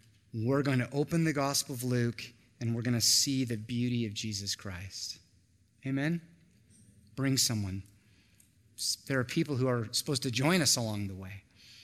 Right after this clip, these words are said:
Let's pray about that. Colin will come and lead us in a song. Lord, we're so thankful to be the recipients of your word this morning. Your word is perfect and true and authoritative.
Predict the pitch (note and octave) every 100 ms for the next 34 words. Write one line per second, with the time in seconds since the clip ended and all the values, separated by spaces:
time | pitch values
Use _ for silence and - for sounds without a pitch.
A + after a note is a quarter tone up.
0 | - - - C3+ A#2+ - C#3+ B2+ B2 A#2
1 | A2 - - - - - A#2 A2+ G#2+ A2
2 | G#2+ G#2 G#2 F#2+ - - - - - -
3 | - G#2+ F#2 - A2 G#2+ A2 B2 A#2 B2
4 | A2+ G2 - - - _ - - _ -
5 | - _ - - - - - - - -
6 | - C3+ - C#3 D3+ - A#2+ - C3 A2+
7 | G#2+ - - - - - - - - _
8 | _ _ - D3 C3+ B2 - C3+ C#3 B2+
9 | - A#2+ A#2 A2+ B2 A#2 - - A#2 -
10 | A#2+ A2+ A2 G#2 - - - - _ _
11 | _ _ _ _ _ _ _ _ - -
12 | - - - _ _ _ C#3 C3+ C3 C#3
13 | B2 - D#3 D3 E3 B2+ B2+ A#2 G#2 -
14 | C#3+ C#3+ C#3 B2 - D3+ C3 B2 C3+ C3
15 | B2+